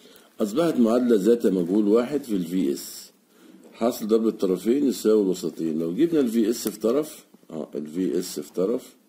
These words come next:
هتساوي اللي مع المجهول معامل.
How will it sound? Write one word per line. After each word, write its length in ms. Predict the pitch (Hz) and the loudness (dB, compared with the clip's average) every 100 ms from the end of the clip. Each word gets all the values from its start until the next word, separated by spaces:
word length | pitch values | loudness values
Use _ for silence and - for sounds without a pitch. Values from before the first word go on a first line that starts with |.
| _ _ _ _ _ _ _ _ _ - | _ _ _ _ _ _ _ _ _ -14
هتساوي 540 | 78 - 95 101 127 135 - _ _ _ - - _ _ _ _ _ - - | -12 -4 0 2 2 -2 -14 _ _ _ -16 -16 _ _ _ _ _ -20 -4
اللي 200 | 101 98 | 0 4
مع 200 | 107 127 | 4 4
المجهول 560 | 131 113 101 92 101 113 | 4 4 2 2 2 4
معامل. 440 | 113 90 87 71 | 4 2 0 -4